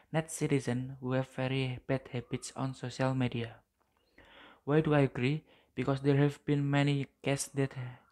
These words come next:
that have occurred on social media when Indonesian netizens often argue or fight in cyberspace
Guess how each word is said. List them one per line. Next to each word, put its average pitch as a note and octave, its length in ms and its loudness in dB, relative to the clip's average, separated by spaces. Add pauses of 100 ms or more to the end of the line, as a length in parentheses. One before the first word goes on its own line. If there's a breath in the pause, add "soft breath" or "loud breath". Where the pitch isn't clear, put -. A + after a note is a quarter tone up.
(460 loud breath)
that B2+ 140 0
have C#3 160 4
occurred D3 480 2
on C3+ 140 2
social D3+ 300 2
media C3 360 2
when C3 140 2
Indonesian C3 500 0
netizens C3 480 -2 (560 loud breath)
often C3+ 260 0
argue C#3+ 360 0
or C3+ 160 6
fight C#3+ 420 0
in C#3 160 -2
cyberspace C3+ 680 -2